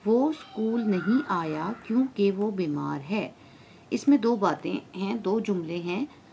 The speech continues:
और उसको क्योंकि ने मिला दिया है। तो ऐसे जुमले जो दो जुमलों पर मुश्तमिल हों और उनको कोई, अ, अल्फाज आपस में मिला दें, कोई एक लफ्ज़,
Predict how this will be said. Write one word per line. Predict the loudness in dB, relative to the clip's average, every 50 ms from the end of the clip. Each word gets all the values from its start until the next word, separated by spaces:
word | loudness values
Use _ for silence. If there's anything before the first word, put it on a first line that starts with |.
| -10 -4
और | -2 0 0
उसको | 0 -2 -4 -6 -6 -6 -6 -8 -8 -4
क्योंकि | 2 2 2 2 2 2 0 2
ने | 2 2 0 -2 -6 -6
मिला | -4 -2 0 0 0 -2
दिया | -2 -4 -6 -8 -8
है। | -10 -12 -18 -20 -20 -20 -20 -20 -16
तो | -10 -4
ऐसे | -2 -2 -2 0 -2 0
जुमले | 2 2 2 2 2 2 0 0
जो | -2 -2 -4
दो | -4 -4 -2 -2 0 0
जुमलों | 0 0 0 0 0 -2 -4
पर | -6 -4 -4 -4
मुश्तमिल | -4 -4 -6 -8 -8 -6 -4 -4 -4 -4
हों | -6 -6 -6 -6 -4
और | -4 -4 -4 -4 -4
उनको | -6 -8 -6 -6 -8 -6
कोई, | -4 -4 -4 -2 -4 -6 -8 -12 -16 -16 -12 -10
अ, | -8 -6 -6 -6 -6 -6 -8
अल्फाज | -8 -8 -8 -6 -2 0 0 0 0 -2 -6 -8 -6
आपस | -6 -6 -6 -8 -10 -8 -6
में | -6
मिला | -4 -4 -4 -2 -2 -4
दें, | -4 -4 -4 -6 -6 -8 -10 -18 -20 -12 -6
कोई | -4 -2 0 0 -2
एक | -2 -2 -2
लफ्ज़, | -2 -2 -2 -4